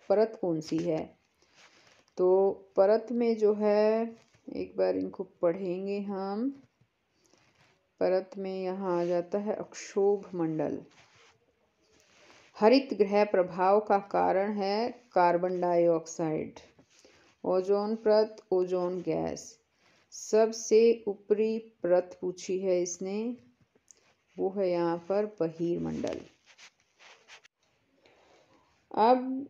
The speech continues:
ये हमने यहाँ पर जो है वो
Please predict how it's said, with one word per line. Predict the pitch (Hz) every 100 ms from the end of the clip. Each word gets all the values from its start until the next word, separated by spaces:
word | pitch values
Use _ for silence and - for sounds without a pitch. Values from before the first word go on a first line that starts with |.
| -
ये | 226 254 262 254 -
हमने | 208 208 214 226 247 240 -
यहाँ | 190 190 202 196
पर | 214 214
जो | 202 196
है | 202
वो | 190 190